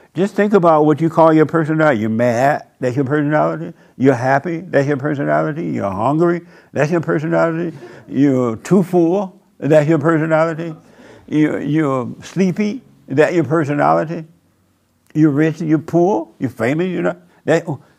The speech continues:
no such thing. All those things are illusions, too. They're all evil. You're none of those things. So drop all identity.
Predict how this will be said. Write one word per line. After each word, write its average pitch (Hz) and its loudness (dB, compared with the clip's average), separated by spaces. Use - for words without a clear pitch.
no 170 2
such 175 -2
thing. 196 -2
All 151 6
those 175 0
things 180 0
are 170 0
illusions, 160 0
too. 165 -6
They're 117 0
all 120 2
evil. 101 -4
You're 123 -2
none 139 4
of 143 2
those 123 0
things. 117 -8
So 139 -2
drop 165 2
all 190 8
identity. 113 -2